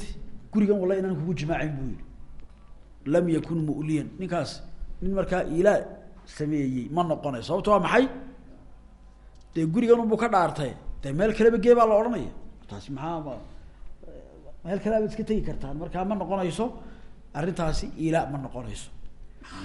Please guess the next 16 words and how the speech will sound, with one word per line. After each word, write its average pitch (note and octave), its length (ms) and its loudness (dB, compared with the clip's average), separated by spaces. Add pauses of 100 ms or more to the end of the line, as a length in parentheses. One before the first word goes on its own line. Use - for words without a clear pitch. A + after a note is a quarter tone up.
(300)
Wa F#3+ 140 6
in A#3+ 100 4
qaala A3+ 300 10
hadduu G3 280 8
yidhaahdo, E3+ 420 4 (460)
"In A#3 140 2 (100)
wati'tuki F#3+ 760 2
fa F3 160 -2
calaya F3+ 540 2
sawmu F#3 420 0
hadha D#3+ 380 0
ash-shahri." C#3 560 0 (880)
Haddaan E3+ 420 2
ku E3 140 -2
jimaaco, C#3+ 580 -2 (540)
waxa F#3 240 0